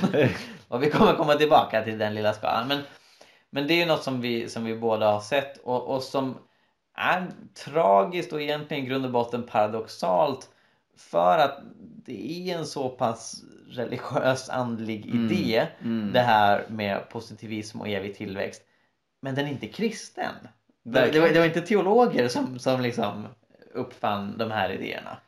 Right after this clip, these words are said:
Speaker 1: Nej, alltså, det här är en övertygelse om mänsklig förmåga, mänsklig superförmåga.
Speaker 2: Ja, exakt. Och den är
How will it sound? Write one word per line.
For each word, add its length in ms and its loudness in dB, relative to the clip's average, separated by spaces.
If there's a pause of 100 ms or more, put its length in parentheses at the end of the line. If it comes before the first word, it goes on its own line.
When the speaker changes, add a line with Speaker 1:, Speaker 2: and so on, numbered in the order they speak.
Speaker 1:
Nej, 180 0
alltså, 140 2
det 60 4
här 80 6
är 60 2
en 60 0
övertygelse 400 0
om 120 -2
mänsklig 440 -6
förmåga, 540 -2
mänsklig 680 -6
superförmåga. 880 -8
Speaker 2:
Ja, 300 -6 (420)
exakt. 440 -4 (440)
Och 320 0 (400)
den 180 -4
är 100 -4